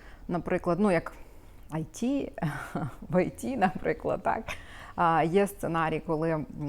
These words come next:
всі працівники I T компанії це підприємці.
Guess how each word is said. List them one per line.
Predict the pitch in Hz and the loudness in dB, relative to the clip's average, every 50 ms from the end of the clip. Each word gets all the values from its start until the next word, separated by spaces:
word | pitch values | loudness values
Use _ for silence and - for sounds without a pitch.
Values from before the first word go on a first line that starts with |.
| 151 151 151 151 147 143 - | -2 -2 -2 -2 -4 -4 -6
всі | - - - 165 160 | -6 -6 -4 -4 -2
працівники | - 160 147 - - 156 165 160 160 - 165 | -2 -2 -4 -4 -4 -4 -4 -4 -4 -2 0
I | 156 156 147 - | 0 0 0 -2
T | 156 | -6
компанії | - - 143 147 - - 151 135 131 135 123 131 | -4 -4 -4 -4 -2 0 0 0 0 0 -4 -4
це | - - - | -6 -6 -8
підприємці. | - - - 147 - - - 226 240 269 320 320 294 277 - 269 254 | -8 -8 -8 -12 -10 -4 -2 0 2 2 2 2 2 0 0 0 0